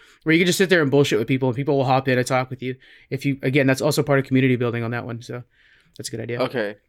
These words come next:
Speaker 2: Yeah, 'cause, uh, I play so, like, so many different games, so, like, why not? It'll be just random every time.
Speaker 1: Yeah, that's perfect.
Speaker 2: Yeah. Yeah.
Speaker 1: Is there anything else that you could suggest in your, like, top five ideas of things to do stay, while you're staying at home?
Speaker 2: Oh, man.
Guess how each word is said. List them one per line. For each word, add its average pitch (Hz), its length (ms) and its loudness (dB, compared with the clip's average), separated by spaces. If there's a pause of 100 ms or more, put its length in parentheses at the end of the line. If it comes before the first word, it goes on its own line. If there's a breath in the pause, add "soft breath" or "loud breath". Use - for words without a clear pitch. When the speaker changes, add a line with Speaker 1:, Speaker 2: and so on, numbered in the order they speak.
(140)
Speaker 2:
Yeah, 147 280 0
'cause, 143 220 -6
uh, 117 220 0
I 135 80 -2
play 170 240 -4
so, 135 400 -6
like, 110 180 -4
so - 160 -8
many 120 160 -6
different 104 240 -14
games, 98 220 -6
so, 104 100 -8
like, 98 280 -8
why 107 180 -6
not? 92 220 -6
It'll 92 120 -8
be 87 120 -12
just 98 200 -14
random 95 280 -10
every 92 140 -10
time. 98 260 -16 (180)
Speaker 1:
Yeah, 143 320 0
that's 151 160 -10
perfect. 120 500 -8 (180)
Speaker 2:
Yeah. 65 220 -16 (460)
Yeah. 65 160 -20 (500)
Speaker 1:
Is 151 120 2
there 160 100 2
anything 220 320 4
else 214 240 4
that 190 100 2
you 185 100 4
could 175 140 2
suggest 165 400 2
in 151 160 2
your, 156 220 4
like, 143 240 2
top 151 240 2
five 143 240 2
ideas 127 560 2 (160)
of 139 200 2
things 151 200 4
to 151 80 0
do 143 320 4 (160)
stay, 151 320 -2
while 147 100 4
you're 131 80 2
staying 127 200 0
at 117 60 -4
home? 123 200 -8 (840 loud breath)
Speaker 2:
Oh, 139 600 0
man. 113 500 -4